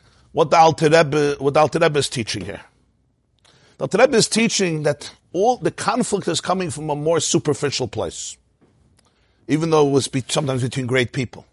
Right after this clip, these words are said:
I say superficial, I don't mean superficial like, uh, in a derogatory way. I mean, if you go to the oimek of the oimek, it's fakert. <laughs> Fakert.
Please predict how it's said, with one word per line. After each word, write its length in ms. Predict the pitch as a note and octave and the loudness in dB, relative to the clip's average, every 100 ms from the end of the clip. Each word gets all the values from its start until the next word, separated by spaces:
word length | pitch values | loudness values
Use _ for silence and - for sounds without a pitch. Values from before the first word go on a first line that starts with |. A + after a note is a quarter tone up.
| _ _ _ _ _ _ | _ _ _ _ _ _
I 80 | B2 | -2
say 160 | F#3 | 0
superficial, 640 | F3 F#3+ - C#3+ F3 - D3 | 2 2 2 0 0 0 -2
I 40 | |
don't 120 | D#3 | -4
mean 100 | D#3 | -4
superficial 800 | - D3 C3 A#2+ D3 - C3+ B2 | -4 -4 -6 -6 -6 -6 -6 -6
like, 300 | A#2+ G#2+ - | -6 -10 -10
uh, 320 | A#2+ A2+ G#2+ G2+ _ _ _ | -10 -8 -10 -14 _ _ _
in 120 | A#2+ | -6
a 40 | B2+ | 0
derogatory 680 | C3 C#3+ C#3 C3 C#3+ C#3+ D#3 | 4 6 4 0 -2 0 2
way. 300 | F#3 A#2 F#2 | 2 0 -2
I 80 | B2+ | -4
mean, 300 | D3+ E3+ D3+ _ _ _ | -4 -6 -8 _ _ _
if 200 | B2 C#3 | -8 -4
you 80 | C#3+ | 2
go 180 | F#3+ A3 | 6 6
to 220 | G3 D#3 | 4 0
the 200 | C#3 - F#3 | -2 0 2
oimek 420 | A#3 G3+ D#3 D3+ | 2 2 -2 -2
of 140 | B2+ | -4
the 100 | C3+ | -2
oimek, 500 | - G#3 F#3+ C#3+ - - - _ _ _ _ _ _ _ _ _ _ _ _ _ _ _ - | 0 0 0 -4 -6 -14 -18 _ _ _ _ _ _ _ _ _ _ _ _ _ _ _ -16
it's 100 | - | -8
fakert. 600 | D#3+ - E3 G#2 - - - B2 - _ _ _ _ | -6 0 2 2 0 -8 -8 -16 -18 _ _ _ _
<laughs> 400 | - - _ - | -20 -20 _ -6
Fakert. 560 | C3 - B2+ - - | -4 0 0 -2 -18